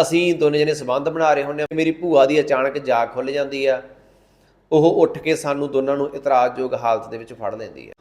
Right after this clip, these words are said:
ਉਸ ਤੋਂ ਬਾਅਦ ਕਹਿੰਦੀ ਮੇਰੀ ਭੂਆ ਦੇ ਫੁੱਫੜ ਦੇ ਵਿੱਚ ਬਹੁਤ ਕਲੇਸ਼ ਰਹਿੰਦਾ ਤੇ ਜਿਹੜੀ ਮੇਰੀ ਭੂਆ ਹੁੰਦੀ ਆ, ਉਹ ਮੇਰੇ ਪਿਓ ਨੂੰ ਸਾਰਾ ਕੁਝ ਦੱਸ ਦਿੰਦੀ ਆ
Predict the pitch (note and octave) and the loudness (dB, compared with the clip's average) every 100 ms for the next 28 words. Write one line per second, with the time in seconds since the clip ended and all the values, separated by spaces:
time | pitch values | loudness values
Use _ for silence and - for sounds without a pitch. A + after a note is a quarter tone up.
0 | _ - E3+ F3 E3+ G3 F#3 F#3 F#3 G3 | _ 4 6 6 4 6 8 8 6 0
1 | F#3+ F#3 F3+ F3 D#3 D3 D3+ D#3 D#3 D3+ | 0 -2 -4 2 4 2 0 -4 -4 -4
2 | C#3 D#3 D#3+ C#3+ C#3+ C3+ D3 D3+ D#3+ D#3+ | 0 0 0 -2 -2 -4 -6 2 2 2
3 | D3 D3+ D#3+ D#3+ - D3+ B2+ B2 C3+ B2+ | -4 -6 -6 -8 -6 4 4 4 0 -6
4 | C3+ D3 - - C#3+ D#3 C#3 C3 C3 C#3+ | 0 0 0 -4 -4 -2 -2 -4 -4 -2
5 | C3 C3+ C3 B2+ B2+ B2 A#2+ A2 A#2 A#2 | -2 -2 -2 -2 -2 -4 -2 -2 -6 -10
6 | C3 C#3 C#3 | -2 -2 -2